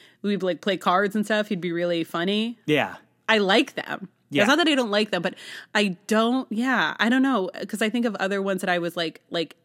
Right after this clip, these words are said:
Speaker 1: Edward or Derek or Michael from Kiss Quotient that I'm like, "No, these are sexy people I would wanna get a piece of." And not that they're not sexy,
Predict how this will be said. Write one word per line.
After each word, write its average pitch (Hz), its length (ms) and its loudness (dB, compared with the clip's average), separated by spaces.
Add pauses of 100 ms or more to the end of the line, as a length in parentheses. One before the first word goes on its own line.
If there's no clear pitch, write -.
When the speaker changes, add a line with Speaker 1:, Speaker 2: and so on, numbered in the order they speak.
Speaker 1:
Edward 180 640 2 (120)
or 165 640 0 (580)
Derek 165 680 0 (200)
or 160 680 -2
Michael 170 540 0
from 165 280 -4
Kiss 175 220 -6
Quotient 175 360 -4
that 170 100 0
I'm 170 100 0
like, 160 220 -2
"No, 180 100 2
these 180 180 -2
are 180 80 -2
sexy 170 360 -4
people 160 280 -4
I 156 100 -2
would 156 100 -4
wanna 151 300 -4
get 160 220 -4
a 156 40 -4
piece 175 280 -6
of." 156 320 -4
And 202 300 0
not 320 180 2
that 349 120 0
they're 349 100 2
not 320 320 2
sexy, 160 680 -4